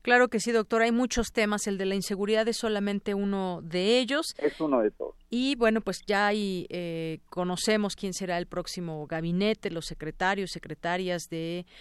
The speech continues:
Speaker 1: gobierno, y bueno, pues estaremos platicándolo aquí a ver cómo va este nuevo gobierno que está por entrar y que,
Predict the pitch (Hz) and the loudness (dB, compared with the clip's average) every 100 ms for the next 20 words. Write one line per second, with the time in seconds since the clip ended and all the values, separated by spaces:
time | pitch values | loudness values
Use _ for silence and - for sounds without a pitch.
0 | - - 185 208 269 269 277 294 196 185 | -16 0 2 6 8 8 4 -2 -4 0
1 | 202 247 185 - - - 180 - 190 220 | 0 0 -4 -6 -12 -10 -6 0 0 0
2 | 214 196 - 170 196 196 196 175 156 190 | 0 -2 -2 -2 0 0 0 -2 -2 -4
3 | 180 180 - 185 175 170 170 170 - - | -2 -2 -4 -4 -2 -2 -2 -4 -10 -20
4 | - - 170 - 175 160 170 196 180 165 | -10 -6 -4 -2 -2 0 2 2 0 -2
5 | 165 185 180 170 160 175 - 170 156 147 | 0 -2 -2 -6 -6 -6 -4 -4 -4 -2
6 | 190 202 233 - - - 185 160 - 165 | 0 0 0 -8 -20 -12 -10 -10 -6 -4
7 | 160 156 151 | -2 -2 -4